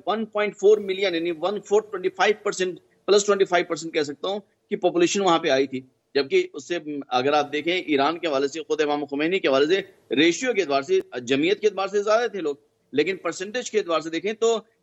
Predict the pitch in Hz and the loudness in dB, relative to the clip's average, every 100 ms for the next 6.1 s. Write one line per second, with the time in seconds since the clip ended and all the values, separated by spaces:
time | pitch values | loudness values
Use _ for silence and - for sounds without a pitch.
0 | - 156 139 170 202 214 208 - 196 220 | 2 2 2 -2 -2 -2 -4 0 0 2
1 | 214 160 147 156 180 185 185 180 156 165 | 0 0 -2 0 0 -2 -4 -4 0 2
2 | 151 143 175 180 156 151 151 143 147 123 | 2 2 -2 -4 -6 -6 -8 -4 0 2
3 | 113 110 107 139 _ _ _ - 202 202 | 2 0 -2 -8 _ _ _ -2 0 0
4 | 247 - 165 185 202 240 220 233 175 170 | -6 0 2 2 0 -2 0 -2 0 0
5 | 170 226 196 170 208 214 202 135 120 110 | 0 -6 -2 -2 -2 -4 -2 0 0 -4